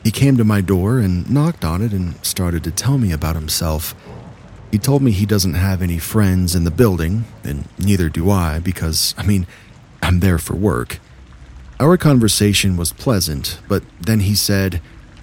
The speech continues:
"I asked Charlie which car you drive. I never get to see you here, and I was just wondering."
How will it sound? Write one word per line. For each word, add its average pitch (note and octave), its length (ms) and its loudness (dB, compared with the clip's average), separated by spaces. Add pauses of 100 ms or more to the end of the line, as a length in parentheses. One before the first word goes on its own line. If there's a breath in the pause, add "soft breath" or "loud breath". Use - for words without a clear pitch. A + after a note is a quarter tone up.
(160)
"I A2+ 120 2
asked D3 560 0
Charlie G#2+ 540 2
which G2 260 0
car F3 280 2
you G2 200 2
drive. G#1 580 -8 (180)
I G2 60 -2
never G#2 260 0
get G2 200 -4
to - 80 -8
see - 260 -2
you G#2 200 2
here, G2+ 340 -2
and E2+ 320 -4
I G2+ 80 -4
was F#2+ 180 -4
just - 220 -4
wondering." F#2+ 500 -2